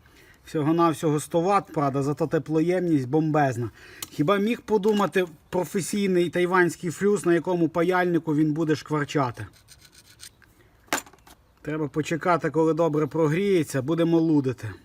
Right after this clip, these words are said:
Флюс шкварчить, а припой ще не плавиться. Спочатку луджу пластину, наскільки то вдається зробити.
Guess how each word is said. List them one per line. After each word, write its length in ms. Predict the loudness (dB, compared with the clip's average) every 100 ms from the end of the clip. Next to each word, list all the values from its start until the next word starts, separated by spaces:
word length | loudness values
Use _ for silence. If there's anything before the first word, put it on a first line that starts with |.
| _ _ -10
Флюс 300 | 0 0 0
шкварчить, 640 | -4 -2 -2 2 2 2
а 80 | -2
припой 460 | -2 -2 0 0
ще 200 | 0 0
не 100 | 2
плавиться. 640 | 2 0 0 -2 -8 -10 -12 -14 _ _ _ -20 _ -20 -20 _ _ -20 _
Спочатку 640 | -16 -10 -2 0 0 2 4
луджу 360 | 4 0 -2
пластину, 680 | 0 0 2 4 4 6 2 -4 -14 -20 -20 -4
наскільки 560 | -2 -2 -4 -4 -2 0
то 260 | 0 0 -4
вдається 760 | -2 0 2 2 0 0 -4
зробити. 720 | -2 -2 -2 2 2 2 -2